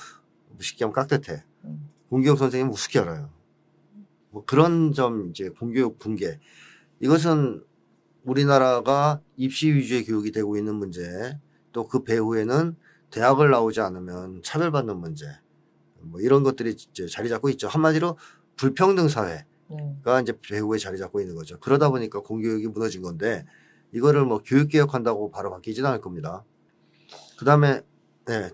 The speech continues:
Speaker 1: 또 한 가지 더 지적하자면 교육 민주화가 안 돼 있죠, 우리나라가. 다른 데도 그렇긴 하지만. 그러니까 교사들의 무권리 정도가 아주 심각해요.
Speaker 2: 음.
Speaker 1: 매우 심각합니다.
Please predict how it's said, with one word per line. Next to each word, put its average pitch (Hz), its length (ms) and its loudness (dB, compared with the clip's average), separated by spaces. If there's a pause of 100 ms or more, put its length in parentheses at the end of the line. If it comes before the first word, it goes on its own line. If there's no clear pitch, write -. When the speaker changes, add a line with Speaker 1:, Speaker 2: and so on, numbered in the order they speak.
Speaker 1:
또 165 160 6
한 196 120 2
가지 147 380 0
더 107 140 -4
지적하자면 98 920 -6 (640)
교육 180 280 8
민주화가 147 380 4
안 110 120 2
돼 98 120 -6
있죠, 107 180 -4
우리나라가. 87 640 -8
다른 135 240 0
데도 127 180 -2
그렇긴 95 280 -14
하지만. 78 600 -10 (1040)
그러니까 - 200 -10
교사들의 160 540 4
무권리 135 520 2
정도가 120 380 -2
아주 143 400 -4 (640)
심각해요. 113 840 -6
Speaker 2:
음. 156 460 -14
Speaker 1:
매우 117 240 -2
심각합니다. 90 720 -10